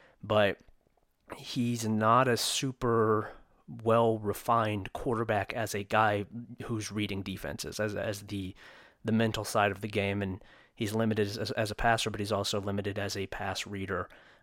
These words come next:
Um, a-, and I think that that is the approach. He was not good under pressure last year. He was eleven of twenty-three passing for a hundred and fifty-seven yards and four interceptions when under pressure.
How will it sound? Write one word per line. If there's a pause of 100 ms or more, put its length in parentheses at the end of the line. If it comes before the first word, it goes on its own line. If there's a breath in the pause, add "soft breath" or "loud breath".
Um,
a-,
and
I
think
that
that
is
the
approach.
He
was
not
good
under
pressure
last
year.
He
was
eleven
of
twenty-three
passing
for
a
hundred
and
fifty-seven
yards
and
four
interceptions
when
under
pressure.